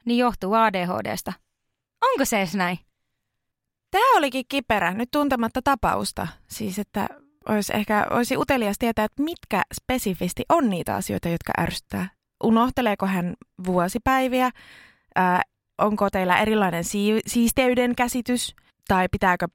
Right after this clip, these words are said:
Speaker 2: patistella asioissa?
Speaker 1: No mitä sä luulet sinun läheisten kohdalla, että jos niitä ärsyttää joku asia sinussa, niin onko se A D H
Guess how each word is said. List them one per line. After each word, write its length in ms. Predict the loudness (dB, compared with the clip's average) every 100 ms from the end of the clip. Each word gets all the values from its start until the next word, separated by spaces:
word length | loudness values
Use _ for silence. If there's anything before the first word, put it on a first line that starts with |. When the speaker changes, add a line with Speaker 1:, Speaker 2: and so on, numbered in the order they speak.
| -2
Speaker 2:
patistella 580 | -2 0 -2 0 2 4
asioissa? 680 | 2 2 0 0 0 -2 -4 -6 _ _ _ _ _ -2
Speaker 1:
No 60 | 2
mitä 160 | 2
sä 140 | 2 2
luulet 220 | 2 0
sinun 260 | 0 0 2
läheisten 380 | 0 -2 -6
kohdalla, 320 | -4 0 0 -2 _ -6
että 200 | -6 0
jos 120 | 0
niitä 240 | 2 2 2
ärsyttää 320 | 0 -4 -2
joku 160 | 0 0
asia 180 | -2
sinussa, 400 | -2 -2 -2 -8 -10 -4
niin 160 | 0 2
onko 180 | 2
se 120 | 4 4
A 140 | 2
D 100 |
H 40 | 2